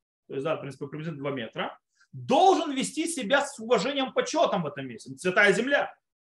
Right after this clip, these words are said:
Вехоль шиюше вейно сек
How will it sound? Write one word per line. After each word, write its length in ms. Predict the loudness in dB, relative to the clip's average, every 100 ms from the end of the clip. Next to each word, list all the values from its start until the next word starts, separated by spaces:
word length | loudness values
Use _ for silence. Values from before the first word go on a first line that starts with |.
| _ -20 _
Вехоль 440 | -8 -8 2 2 2
шиюше 580 | 0 2 2 2 -2 0
вейно 400 | 0 2 2 0
сек 440 | 0 -2 -2 -4